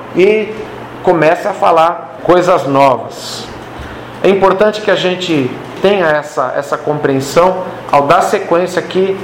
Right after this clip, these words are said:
A gente tá começando ainda, a gente ainda tá no começo, mas já estamos aqui agora engatilhando a narrativa dos fatos,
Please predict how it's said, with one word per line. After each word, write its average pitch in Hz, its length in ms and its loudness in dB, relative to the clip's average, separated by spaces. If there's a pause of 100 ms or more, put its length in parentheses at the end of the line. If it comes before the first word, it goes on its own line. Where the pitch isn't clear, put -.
(120)
A - 100 0
gente 185 200 -2
tá 180 120 4
começando 285 1200 2
ainda, 196 180 2
a 185 60 0
gente 160 200 -4
ainda 160 140 2
tá 220 120 6
no 240 160 2
começo, 196 500 -2 (320)
mas 147 120 2
já 180 100 4
estamos 185 360 2
aqui 175 420 0 (560)
agora 160 440 4
engatilhando 196 1200 2
a 180 80 4
narrativa 175 800 -2 (400)
dos 175 300 2
fatos, 160 720 2